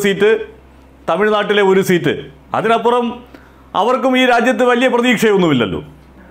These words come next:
അങ്ങനെ നിൽക്കുന്ന ലീഗിന്, പക്ഷേ കോൺഗ്രസിന് ഈ ലീഗിനുണ്ടാകുന്ന മതേതര വ്യതിയാനം കൊണ്ട് സംഭവിച്ചേക്കാവുന്ന തിരിച്ചടിയെക്കുറിച്ചുള്ള കൃത്യമായ ബോധമുണ്ടാകണം. ഒരു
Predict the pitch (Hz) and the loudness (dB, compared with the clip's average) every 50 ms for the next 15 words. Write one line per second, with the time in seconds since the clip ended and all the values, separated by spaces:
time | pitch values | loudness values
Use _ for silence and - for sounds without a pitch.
0 | - - - - - - - - - - - - - - 135 151 185 220 262 294 | -20 -20 -20 -20 -20 -20 -20 -20 -20 -20 -20 -16 -6 -4 -2 0 2 2 2 2
1 | 277 262 262 254 262 269 254 262 240 226 214 226 254 254 262 254 240 226 - 233 | 0 0 -2 0 0 0 2 2 2 2 2 2 2 2 2 0 0 -2 0 0
2 | 240 233 220 208 196 208 - - - - - - - - - - - - - 143 | 0 0 0 -2 -4 -6 -14 -18 -20 -20 -20 -20 -20 -20 -20 -20 -10 -2 0 2
3 | 147 175 220 240 233 254 254 247 - 262 247 247 247 254 254 247 254 - - 165 | 2 2 2 2 2 0 0 0 -2 -2 0 0 0 -2 -2 -4 -8 -4 -2 0
4 | 185 233 240 202 170 170 185 214 240 226 269 247 247 240 233 233 226 233 226 226 | 2 2 2 4 2 2 2 2 2 2 2 0 0 0 0 0 0 0 2 2
5 | 226 233 220 202 185 180 202 220 233 233 240 240 233 214 214 208 220 220 220 220 | 0 0 0 0 0 0 2 2 2 2 2 2 2 2 2 2 2 2 2 2
6 | 220 220 226 214 202 214 214 214 214 208 202 185 196 196 220 220 220 185 - 214 | 2 0 0 0 0 0 0 0 0 0 -2 -2 0 0 0 0 0 0 0 0
7 | 214 208 208 214 208 208 208 208 214 208 208 160 165 175 202 196 220 220 214 220 | 0 2 0 0 0 0 0 2 0 -2 0 0 0 0 0 0 -2 0 2 2
8 | 220 220 208 214 202 202 214 208 208 208 - 185 170 170 - 220 220 220 214 214 | 2 2 2 2 2 2 2 2 0 0 0 -2 -2 0 0 0 2 2 2 2
9 | 214 220 202 185 190 208 208 208 220 208 202 202 196 185 170 143 110 78 76 - | 2 2 2 2 2 2 0 0 -2 -2 -2 0 0 0 -2 -2 -4 -6 -10 -14
10 | - - - - - - - - - - - 113 131 175 | -16 -20 -20 -20 -20 -20 -20 -20 -16 -6 -2 0 2 2